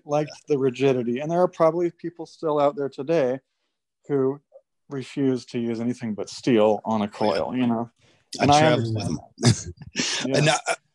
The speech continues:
Speaker 2: i-, in that too, i-, in the, uh, it, it kind of at the point that you made this, you made it sexy to people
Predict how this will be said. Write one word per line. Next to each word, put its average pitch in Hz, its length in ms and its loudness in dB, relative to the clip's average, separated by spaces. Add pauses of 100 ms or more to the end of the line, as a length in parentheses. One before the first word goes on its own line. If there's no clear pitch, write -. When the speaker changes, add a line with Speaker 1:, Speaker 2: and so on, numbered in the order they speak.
(460)
Speaker 2:
i-, 160 180 2
in 156 180 8
that 156 280 4
too, 139 480 -8 (1000)
i-, 147 160 -2
in 139 160 8
the, 123 320 6
uh, 110 180 4 (180)
it, 120 200 -4
it - 120 -4
kind 147 260 4
of 117 120 -2 (680)
at 120 120 0
the 127 80 -2
point 160 300 2
that 143 100 -6
you 143 80 6
made 131 360 4
this, 113 400 -4 (100)
you 110 120 -6
made 147 240 4
it 170 100 0
sexy 151 400 2
to 92 100 -4
people 98 400 -8